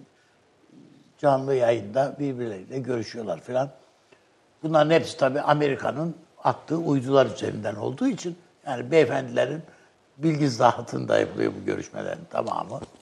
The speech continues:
zaten. Bu, böyle bir tablo doğdu. Benim, e, şaşırdığım şey bir baş-,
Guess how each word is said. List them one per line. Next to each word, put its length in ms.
zaten. 360
Bu, 200
böyle 320
bir 180
tablo 440
doğdu. 260
Benim, 300
e, 240
şaşırdığım 800
şey 260
bir 360
baş-, 260